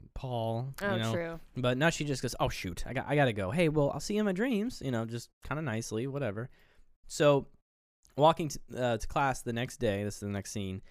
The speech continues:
Speaker 1: uh, he hears some people, he comes up on a conversation that you can hear clearly, like, "Yeah, it was Paul again." Like, "Are you sure it was Paul?" "Yeah, I was dreaming about him again," or something like that. And he, and it's always Paul.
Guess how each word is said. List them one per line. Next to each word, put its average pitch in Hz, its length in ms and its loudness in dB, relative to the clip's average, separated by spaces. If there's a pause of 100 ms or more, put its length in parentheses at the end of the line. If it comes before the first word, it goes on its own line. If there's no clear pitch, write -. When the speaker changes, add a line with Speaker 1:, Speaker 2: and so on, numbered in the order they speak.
(260)
Speaker 1:
uh, 107 140 -6
he 123 180 -2
hears 120 600 0
some - 200 -10
people, 104 640 -4
he 123 200 -4
comes 139 280 0
up 120 160 2
on 107 100 -2
a 104 40 -4
conversation 104 560 -4
that 95 180 -6
you 113 80 -2
can 107 120 -4
hear 104 160 -2
clearly, 95 500 0 (380)
like, - 120 -10
"Yeah, 160 220 -2
it 113 100 -2
was 110 160 -4
Paul 143 340 2
again." 107 400 -2
Like, 90 180 -6
"Are - 40 -6
you 101 80 -2
sure 104 200 -2
it 117 40 2
was 139 100 -2
Paul?" 160 240 -4
"Yeah, 160 140 -2
I 175 40 -2
was 107 100 -4
dreaming 147 300 -2
about 147 180 0
him 135 100 -4
again," 110 460 -4
or 92 60 -8
something 107 280 -6
like 92 140 -6
that. - 200 -6
And 107 80 -4
he, 110 140 -4 (680)
and 120 100 -10
it's 117 120 -8
always - 360 -4
Paul. 87 440 -4